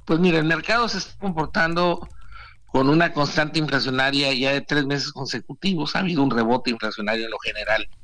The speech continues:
Y en lo que refiere a alimentos, Sergio, lamentablemente... Eh, pues ya llevamos un buen rato por encima del nueve por ciento y llegando ahora más del diez. Eh, por ahí se estaba haciendo un acumulado de cerca del doce por ciento en inflación de alimentos.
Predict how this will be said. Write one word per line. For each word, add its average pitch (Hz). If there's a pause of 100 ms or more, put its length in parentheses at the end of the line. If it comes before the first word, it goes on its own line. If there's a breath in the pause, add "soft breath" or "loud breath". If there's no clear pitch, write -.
(480 loud breath)
Y 147
en 156
lo 151
que 135
refiere 135
a 160
alimentos, 135
Sergio, 131
lamentablemente... 127 (600 loud breath)
Eh, 120
pues 117
ya 110
llevamos 107
un 120
buen 123
rato 117
por 113
encima 113
del 104
nueve 113
por 110
ciento 117
y 110
llegando 117
ahora 117
más 120
del 107
diez. 127 (460 loud breath)
Eh, 104
por 113
ahí 113
se 101 (140)
estaba 110
haciendo 120
un 123
acumulado 117
de 107
cerca -
del 107
doce 127
por -
ciento 135
en 120
inflación 117
de 117
alimentos. 117